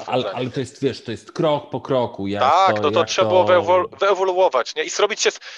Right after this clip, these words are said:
Speaker 1: sprofesjonalizować się. To już nie są, e, w-, mówimy o tych dużych konwentach, bo przecież są
Speaker 2: Tak.
Speaker 1: wciąż małe konwenty lokalne, które wyglądają trochę podobnie.
Speaker 2: Dalej są to konwenty też teraz, wiesz co, takiej grupy, co się zna bardzo dobrze między sobą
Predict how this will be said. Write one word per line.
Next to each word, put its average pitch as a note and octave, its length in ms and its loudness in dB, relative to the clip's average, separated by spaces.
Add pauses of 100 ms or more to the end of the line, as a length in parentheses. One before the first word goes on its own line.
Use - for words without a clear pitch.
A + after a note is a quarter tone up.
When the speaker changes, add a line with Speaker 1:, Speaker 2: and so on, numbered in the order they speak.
(300)
Speaker 1:
sprofesjonalizować G3+ 800 0
się. A#2+ 160 -2
To E3 140 -2
już E3+ 160 -6
nie A3+ 100 -4
są, E3 340 -2
e, - 20 -4 (240)
w-, - 240 -20
mówimy D#3 280 -10
o D3 100 -2
tych C3 140 -12
dużych F#3 220 -6
konwentach, C3 440 -2
bo C3 80 0
przecież - 280 -8
są C3+ 160 -4
Speaker 2:
Tak. F2 100 -6
Speaker 1:
wciąż D#3 340 -2 (340)
małe C3+ 200 4
konwenty C#3 480 -4
lokalne, C3+ 380 0
które E3+ 240 -2
wyglądają A3+ 500 2
trochę - 280 -4
podobnie. B2 460 -4
Speaker 2:
Dalej C#3 320 0
są C3+ 220 -10
to B2+ 100 -8
konwenty C#3+ 440 -8
też - 260 -10
teraz, D3 480 -6
wiesz A2+ 180 -12
co, C#3 100 -12
takiej A#2+ 360 -12
grupy, D3+ 260 -8
co - 140 -12
się - 220 -8
zna B2+ 720 -6 (240)
bardzo A#2+ 360 -6
dobrze A#2+ 320 -8
między A2+ 260 -12
sobą B2 460 -8